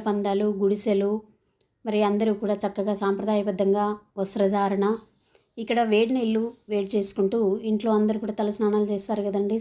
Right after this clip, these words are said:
సంక్రాంతికి. మరి ఇక్కడ చూడండి, కొత్తగా పంట చేతికొస్తుంది. బియ్యం మరి ఒక షావుకారు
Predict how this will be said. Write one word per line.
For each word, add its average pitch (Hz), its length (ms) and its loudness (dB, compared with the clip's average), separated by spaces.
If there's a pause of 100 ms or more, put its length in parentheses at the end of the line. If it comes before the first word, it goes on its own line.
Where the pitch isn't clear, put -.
సంక్రాంతికి. 214 580 -2 (680)
మరి 277 200 0
ఇక్కడ 269 140 -2 (140)
చూడండి, 254 360 -2 (400)
కొత్తగా 262 360 0 (480)
పంట 226 220 0 (520)
చేతికొస్తుంది. 220 800 0 (380)
బియ్యం 220 400 2 (540)
మరి 214 220 0 (720)
ఒక 202 140 0 (580)
షావుకారు 214 680 2